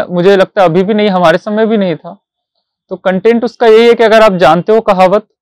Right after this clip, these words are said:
तो बहुत well and good, बहुत अच्छी बात है। नहीं जानते हो तो आप किसी से पूछें,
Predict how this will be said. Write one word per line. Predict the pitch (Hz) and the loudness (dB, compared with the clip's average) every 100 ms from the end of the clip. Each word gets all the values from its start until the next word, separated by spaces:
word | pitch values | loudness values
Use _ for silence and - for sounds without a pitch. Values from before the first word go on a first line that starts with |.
| _ | _
तो | |
बहुत | 165 156 165 | -8 -4 -4
well | 185 165 160 | -2 0 0
and | 170 | 0
good, | 175 190 | -4 -4
बहुत | 165 160 | -4 -4
अच्छी | 170 - 190 | -6 -8 -6
बात | 156 151 147 | 0 0 -2
है। | 175 _ _ _ _ _ _ _ - | -16 _ _ _ _ _ _ _ -6
नहीं | 175 240 | -2 2
जानते | 240 233 226 247 | 4 2 2 0
हो | 233 | 0
तो | 240 | 0
आप | 220 196 - | 2 0 -2
किसी | 196 214 208 | -8 -4 -4
से | 208 202 | -4 -8
पूछें, | - 185 175 208 | -6 -6 -6 -10